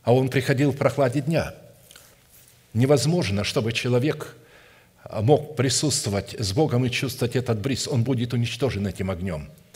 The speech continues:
если у него не будет состояния мира. Вот почему Бог не приближается к религиозным людям, чтобы дать им возможность оставить младенчество и прийти к совершенству. Они зовут, кричат: "Господи,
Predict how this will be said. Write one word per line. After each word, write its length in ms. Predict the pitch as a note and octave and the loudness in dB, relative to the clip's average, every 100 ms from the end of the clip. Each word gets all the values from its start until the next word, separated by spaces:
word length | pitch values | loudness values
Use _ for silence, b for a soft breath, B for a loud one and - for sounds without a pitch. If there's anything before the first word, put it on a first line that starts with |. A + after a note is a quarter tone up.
| b b b | b b b
если 280 | A#2 A#2+ B2+ | 2 2 2
у 20 | |
него 180 | A#2+ B2 | 2 2
не 120 | A2+ | 2
будет 260 | A#2 A#2 G2+ | 0 -2 -2
состояния 640 | - - - G#2+ A2 A2 | -6 -4 0 2 2 2
мира. 360 | A2+ A#2+ E2+ E2+ B B B | 0 0 0 -6 B B B
Вот 200 | C3+ D3+ | 0 0
почему 640 | C3+ - C3+ B2+ A#2+ - B - | -2 -2 0 0 0 -2 B -4
Бог 260 | A2 B2+ | 0 2
не 80 | B2 | 0
приближается 800 | A#2 B2+ A#2 A#2 C#3+ A2+ - A2+ | 0 0 0 0 2 2 -2 -4
к 80 | - | -2
религиозным 600 | A#2 A2 G2+ A#2+ G#2+ G#2+ | -2 0 0 0 0 0
людям, 420 | A#2+ D3 G2 F#2 - B B | 2 2 0 -2 -8 B B
чтобы 260 | - C#3 B2 | -2 0 4
дать 240 | C3 B2 | 2 2
им 100 | A#2+ | 0
возможность 600 | G#2 F#2+ A#2 D3+ G#2+ G2+ | 0 0 0 0 -2 -4
оставить 440 | A#2 - B2 A2 - | -4 0 0 0 -2
младенчество 840 | A2 G2 D3 B2 G2+ - G2+ F2 B B B | -2 0 -2 -2 -8 -4 -2 -4 B B B
и 60 | A#2+ | -2
прийти 300 | B2+ A#2 B2+ | -2 -2 -4
к 60 | |
совершенству. 760 | - A2+ A2 - A#2+ - - D2 - B B B | -4 -4 -2 -2 -2 -2 -8 -10 -14 B B B
Они 220 | - C3+ D3 | 0 2 4
зовут, 380 | D3 C#3 E3 - | 2 4 2 2
кричат: 420 | C3 - C#3 A2+ | -2 2 2 2
"Господи, 640 | D#3+ C3+ - B2 B2 A2 | 0 0 -2 0 0 -2